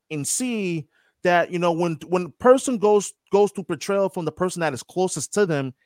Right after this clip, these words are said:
it changes a person. And you saw that change with Bill Belichick.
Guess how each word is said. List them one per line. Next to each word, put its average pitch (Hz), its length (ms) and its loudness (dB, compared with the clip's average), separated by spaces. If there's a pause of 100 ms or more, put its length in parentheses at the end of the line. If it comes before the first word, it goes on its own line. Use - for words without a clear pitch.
(200)
it 117 160 -10
changes 151 520 -4
a 110 60 -8
person. 95 500 -12 (220)
And 120 100 -8
you 117 80 -8
saw 185 320 0
that 160 180 2
change 143 320 -6
with 123 160 -2
Bill 135 140 0
Belichick. 113 540 -2